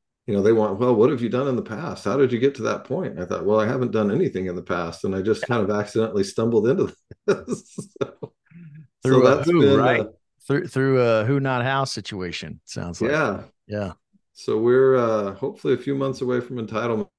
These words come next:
Speaker 1: now, and we'll actually hopefully realize a return on, on that investment of time and money.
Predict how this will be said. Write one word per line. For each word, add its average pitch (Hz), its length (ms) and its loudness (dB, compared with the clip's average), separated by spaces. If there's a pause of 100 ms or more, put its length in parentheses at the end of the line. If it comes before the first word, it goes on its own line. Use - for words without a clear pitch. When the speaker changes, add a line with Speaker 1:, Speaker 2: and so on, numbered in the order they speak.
(180)
Speaker 1:
now, 92 240 -6
and 92 100 -4
we'll 90 340 -4 (540)
actually 98 460 2
hopefully 98 360 0
realize 98 380 2
a 98 60 -2
return 95 440 -4
on, 85 360 -8 (120)
on 95 120 -6
that 92 160 0
investment 90 480 -2
of 82 80 -8
time 92 240 -6
and 90 80 -4
money. 92 240 -6